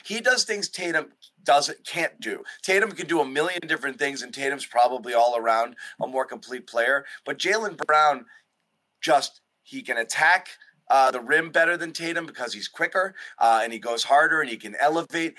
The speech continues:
He hits ridiculous contested shots and contested twos and contest-, I mean, he just is a bucket machine. So it's not surprising at all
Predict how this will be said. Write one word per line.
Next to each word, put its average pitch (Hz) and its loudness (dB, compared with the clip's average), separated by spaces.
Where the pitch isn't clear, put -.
He 131 -20
hits 135 -8
ridiculous 143 -6
contested 139 -2
shots 139 4
and 127 -10
contested 139 -4
twos 143 -6
and 139 -12
contest-, 127 0
I 139 4
mean, 135 -8
he 170 -14
just 214 -2
is 135 -6
a 127 0
bucket 135 0
machine. 143 -6
So 165 -2
it's 151 -6
not 156 2
surprising 156 2
at 127 2
all 127 4